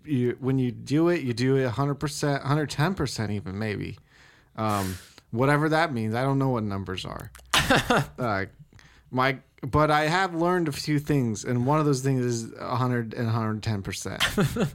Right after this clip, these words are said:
Speaker 2: <laughs>
Speaker 1: Um, and so, uh, and one of those other things that I learned is that I'm just, I'm just too good for you guys.
Speaker 2: That is very true. I'm not gonna argue with
Speaker 1: You
Speaker 2: that
Speaker 1: do
Speaker 2: one.
Speaker 1: underst-, you understand that.
Speaker 2: I, <laughs> I understand. You're way, you're the best part of the show. Please don't leave us.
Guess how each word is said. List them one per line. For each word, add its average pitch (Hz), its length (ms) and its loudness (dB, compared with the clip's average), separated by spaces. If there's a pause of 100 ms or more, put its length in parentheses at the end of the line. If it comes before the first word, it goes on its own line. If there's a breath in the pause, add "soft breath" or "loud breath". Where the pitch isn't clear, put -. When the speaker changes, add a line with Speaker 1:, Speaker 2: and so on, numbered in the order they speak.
Speaker 2:
<laughs> 156 100 0
Speaker 1:
Um, 117 420 0 (280)
and 120 180 2
so, 143 540 4 (160)
uh, 117 520 2 (460)
and 127 180 0
one 156 140 2
of 156 80 2
those 143 140 2
other 139 240 2
things 127 300 0
that 123 80 -2
I 117 80 0
learned 120 320 0
is 104 120 -2
that 110 120 0
I'm 107 160 -2
just, 120 240 -6 (240)
I'm 123 160 -2
just 185 260 -6
too 226 140 -4
good 151 240 0
for 254 240 -6
you 170 140 2
guys. 101 580 -4 (100)
Speaker 2:
That 165 340 4
is 160 280 0
very 135 320 4
true. 82 380 -4
I'm 110 200 -2
not 117 180 2
gonna 107 140 0
argue 90 280 -4
with 139 100 2
Speaker 1:
You 156 60 4
Speaker 2:
that 190 80 2
Speaker 1:
do 277 120 4
Speaker 2:
one. 269 200 4
Speaker 1:
underst-, 247 200 -2 (120)
you 185 220 4
understand 220 640 2
that. 117 80 0
Speaker 2:
I, 170 560 4
<laughs> 214 60 4
I 190 40 6
understand. 156 600 0
You're 135 120 0
way, 143 340 0
you're 139 260 0
the 131 80 -4
best 175 240 0
part 151 200 0
of 127 120 -2
the 123 80 -4
show. 139 340 2
Please 131 240 -2
don't 117 180 0
leave 120 200 -2
us. 117 360 -2